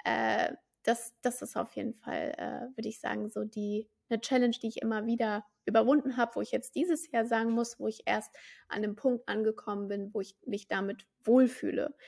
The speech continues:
wo ich sage, ey, ich bin froh, dass ich die Person bin, die über mein Unternehmen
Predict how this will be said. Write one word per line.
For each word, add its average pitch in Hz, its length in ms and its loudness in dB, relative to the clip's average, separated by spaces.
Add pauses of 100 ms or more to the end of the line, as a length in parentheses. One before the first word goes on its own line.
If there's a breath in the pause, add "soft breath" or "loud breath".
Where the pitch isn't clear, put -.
(160 loud breath)
wo 214 60 2
ich 214 100 0
sage, 202 360 2
ey, 202 120 4
ich - 140 -8
bin 196 140 -4
froh, - 580 6 (240 soft breath)
dass 208 200 0
ich 240 160 2
die 196 120 -4
Person 180 380 -2
bin, 175 140 -2
die - 100 -4
über 269 260 -2
mein 180 200 -2
Unternehmen - 600 -4